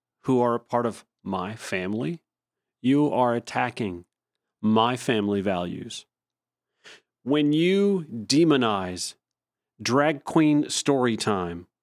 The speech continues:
where, God forbid, adults are spending time with kids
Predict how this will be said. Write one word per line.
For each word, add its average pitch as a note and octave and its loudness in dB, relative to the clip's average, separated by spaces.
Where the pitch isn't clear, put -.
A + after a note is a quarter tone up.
where, A#2+ 2
God D#3 2
forbid, C#3 -2
adults B2 0
are A2 -2
spending C#3 0
time C#3+ 0
with C#3 -2
kids - -4